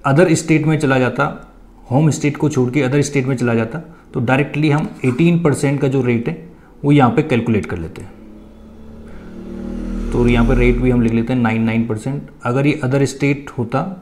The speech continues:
तो other स्टेट में हम एटीन परसेंट यहाँ पे rate लगा देते हैं।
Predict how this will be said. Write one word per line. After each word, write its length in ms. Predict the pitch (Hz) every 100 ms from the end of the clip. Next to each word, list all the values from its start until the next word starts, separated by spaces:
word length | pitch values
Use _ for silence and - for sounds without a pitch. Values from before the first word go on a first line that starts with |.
| -
तो 60 | -
other 240 | 127 127
स्टेट 260 | 120 127 127
में 80 |
हम 240 | 139 131 -
एटीन 300 | 127 120 135
परसेंट 380 | 123 117 123 123
यहाँ 140 | 117 110
पे 120 | -
rate 340 | 98 - 107
लगा 200 | 98 90
देते 200 | 82 -
हैं। 80 | -